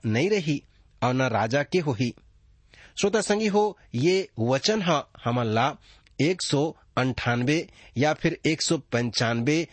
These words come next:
बीसी तक ले, ले जात हे। संगवारी हो, दानियल के ग्यारह अध्याय के आठ से बीस में ऐसे लिखा है,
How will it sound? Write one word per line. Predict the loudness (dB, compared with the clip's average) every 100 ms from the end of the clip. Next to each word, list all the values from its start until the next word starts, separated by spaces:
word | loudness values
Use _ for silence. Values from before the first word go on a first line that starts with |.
| -16 -12
बीसी | -2 -2 0 -2
तक | 0 -2
ले, | 0 0 -2 -8 _
ले | -2 -2
जात | 0 -2 -2 -2
हे। | -4 -4 _ _ _ _ -20 _ _
संगवारी | -2 0 2 2
हो, | 0 0 -4 -12 -20 -10 -4
दानियल | 0 0 0 0
के | -2 0 0 0 -4 _ -14
ग्यारह | -4 0 0 0
अध्याय | -2 -4 -2 0 0
के | 0 -2 -4 -14 _ -20 _ _
आठ | 0 0
से | 0 0 -2
बीस | 0 -2 0 0
में | -2 0
ऐसे | -4 -2 -2
लिखा | -4 -2
है, | -4 0 -2